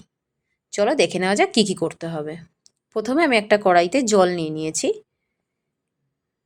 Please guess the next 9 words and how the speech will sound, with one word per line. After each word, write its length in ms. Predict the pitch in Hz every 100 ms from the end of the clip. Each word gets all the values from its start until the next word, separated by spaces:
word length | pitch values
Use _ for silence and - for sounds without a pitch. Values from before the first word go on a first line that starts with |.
| _ _ -
এরপর 300 | 202 233 214
এর 120 | 190
মধ্যে 260 | 185 180 214
আমি 140 | 269
কিছু 320 | 302 196 - 247 302 _ 196
গুঁড়ি 280 | 180 196 190
আলুকে 340 | 196 208 214 523 - -
দিয়ে 200 | 185 190
দিচ্ছি। 360 | 156 143 -